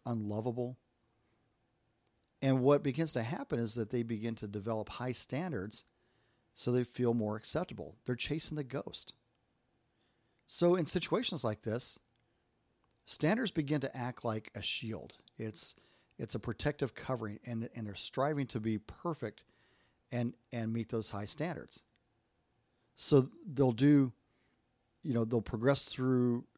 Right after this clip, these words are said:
dive rank to impress people,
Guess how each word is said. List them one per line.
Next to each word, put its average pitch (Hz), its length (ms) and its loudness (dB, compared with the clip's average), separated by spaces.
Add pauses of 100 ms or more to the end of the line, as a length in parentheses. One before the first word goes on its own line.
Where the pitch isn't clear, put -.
(120)
dive 135 340 2
rank 104 400 -6 (1160)
to 123 120 0
impress 127 340 0
people, - 360 -10